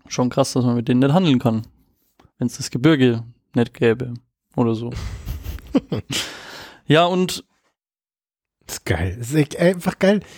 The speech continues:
Speaker 2: Ich komme nicht drauf klar, <laughs> dass sich das einfach ausgedacht haben. Was ist falsch mit denen?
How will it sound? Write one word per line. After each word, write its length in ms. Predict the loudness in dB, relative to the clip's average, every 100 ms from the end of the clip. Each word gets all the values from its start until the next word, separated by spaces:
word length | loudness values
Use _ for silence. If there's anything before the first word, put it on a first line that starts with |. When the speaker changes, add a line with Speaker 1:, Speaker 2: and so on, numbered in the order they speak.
| -20 -10 -8 -8 -6
Speaker 2:
Ich 120 | -4
komme 260 | 2 4 6
nicht 180 | 4 4
drauf 240 | 2 2
klar, 220 | 2 0 0
<laughs> 100 | -4
dass 160 | -2 2
sich 180 | 2 2
das 180 | -6 2
einfach 300 | 2 2 0
ausgedacht 560 | 0 0 0 0 0 -2
haben. 240 | -4 -4
Was 140 | -4 -2
ist 60 |
falsch 240 | 2 2 4
mit 180 | 0 4
denen? 180 | 2